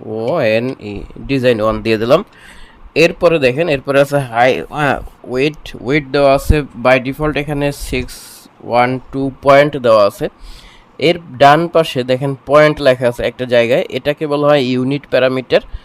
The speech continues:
আপনি যে ইউনিটে কাজ করবেন, যদি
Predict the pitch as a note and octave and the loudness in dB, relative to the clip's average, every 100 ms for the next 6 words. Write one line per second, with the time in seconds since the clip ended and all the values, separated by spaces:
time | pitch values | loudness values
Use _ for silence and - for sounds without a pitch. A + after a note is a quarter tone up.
0 | - - - B2 C3+ C#3+ C3+ A2+ B2+ C#3+ | -18 -6 0 0 0 -2 -2 -2 0 2
1 | C#3 C#3 C3+ C#3+ D3 D3+ C#3+ C#3 B2+ - | 0 0 -2 -4 -2 2 2 2 -2 -4
2 | C#3+ C3 B2+ - C3+ A2+ E3 C#3+ C3 | 4 4 4 0 0 0 -2 -4 -8